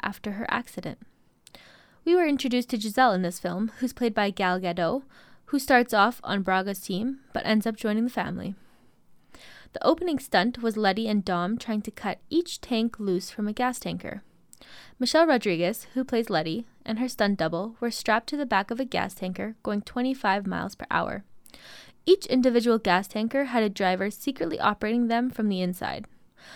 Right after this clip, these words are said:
The rest of the scene was filmed using practical effects and computers.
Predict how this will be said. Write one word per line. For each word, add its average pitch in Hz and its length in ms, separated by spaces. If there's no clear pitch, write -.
The 254 80
rest 294 180
of 349 120
the 349 80
scene 220 360
was 226 160
filmed 185 380
using 208 240
practical 226 440
effects 196 440
and - 180
computers. - 680